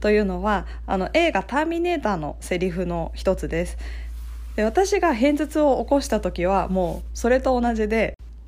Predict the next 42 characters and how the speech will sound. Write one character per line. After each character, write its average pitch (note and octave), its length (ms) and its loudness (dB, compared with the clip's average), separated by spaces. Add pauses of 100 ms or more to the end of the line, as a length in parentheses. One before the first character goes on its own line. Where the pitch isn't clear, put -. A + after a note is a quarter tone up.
(260)
も G3 80 -4
う G3 40 -4
全 E4+ 300 -2
感 G#3 220 0
覚 F3+ 260 -2
を F3+ 280 -2 (180)
切 B3+ 140 4
る B3 80 6
ほ E3+ 140 -2
か D#3+ 300 -2 (800)
な F#3 240 -2
く B3 120 2
な G#3+ 120 6
り F#3+ 100 2
ま F#3+ 180 0
す。 - 100 -16 (840)
そ C#4 180 0
う C#4+ 60 4
い C#4+ 80 4
う C#4+ 60 2
時 D4 280 -4
に G3 360 -2
「大 A#3+ 180 6
丈 D4+ 80 2
夫 D#4+ 120 2
で G#3 120 4
す G#3 80 -6
か？」 G3+ 140 2
っ G#3 100 -4
て - 80 -6
こ F3 300 0
う - 20 -10
声 C#4+ 200 6
を A#3 60 4
か A#3+ 120 0
け G3+ 100 2
て F#3+ 100 0
く F3 120 -2
れ E3+ 100 4
る F#3 120 0
人 F3 200 -2
が E3 220 -2